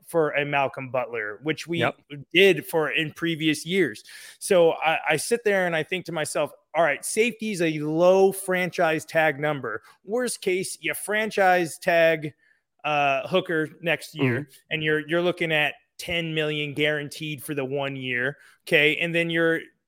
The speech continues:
Speaker 1: you got Big Jeff on a fifth year, and you could sign Nate Davis if you want, and you can extend David Long. And then that twenty nineteen draft class has taken care of itself. That's an easy
Speaker 2: Right.
Speaker 1: financial solution. So anyway, back to McCreary, 'cause that's who this was about.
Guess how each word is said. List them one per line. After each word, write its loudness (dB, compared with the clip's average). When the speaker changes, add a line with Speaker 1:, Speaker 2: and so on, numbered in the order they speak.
Speaker 1:
you -6
got 4
Big 4
Jeff 2
on -2
a -4
fifth -2
year, 0
and -4
you -4
could -4
sign 0
Nate -2
Davis -4
if -10
you -6
want, -4
and -6
you -6
can -4
extend -6
David 0
Long. 2
And -4
then 0
that -2
twenty -2
nineteen -4
draft 0
class 0
has -8
taken -4
care -2
of -2
itself. -2
That's 0
an -10
easy 0
Speaker 2:
Right. 2
Speaker 1:
financial -2
solution. -2
So -2
anyway, 8
back 8
to -2
McCreary, 2
'cause -12
that's 0
who -4
this -6
was -14
about. 0